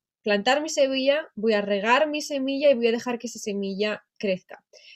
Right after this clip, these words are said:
Pero es cierto que ha llegado un punto en tu vida, Silvia, que yo lo he visto,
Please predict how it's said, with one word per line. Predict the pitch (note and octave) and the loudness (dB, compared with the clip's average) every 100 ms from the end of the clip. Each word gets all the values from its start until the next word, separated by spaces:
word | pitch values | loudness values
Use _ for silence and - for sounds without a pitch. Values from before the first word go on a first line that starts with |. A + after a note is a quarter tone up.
| _ | _
Pero | C4 | 6
es | C#4+ C#4+ | 6 6
cierto | E4 F#4 C#4+ A#3 A#3+ E4 | -2 -2 -2 -2 -2 -4
que | - | -2
ha | A3+ | 0
llegado | A#3+ B3 A#3 | 2 2 2
un | A3+ | 0
punto | A#3+ C4+ A#3+ | 0 -2 0
en | G#3+ G3+ | -2 0
tu | G#3 | 0
vida, | A#3+ A#3 F3 G3 | 0 0 -2 -6
Silvia, | A3 A#3+ A3+ G3+ F#3 | -8 -4 -2 -2 -2
que | G3+ | -2
yo | F#3 F#3+ | -2 -2
lo | F3+ | -2
he | |
visto, | F#3+ D4+ - - G#3+ - | -2 -4 -6 -4 -4 -4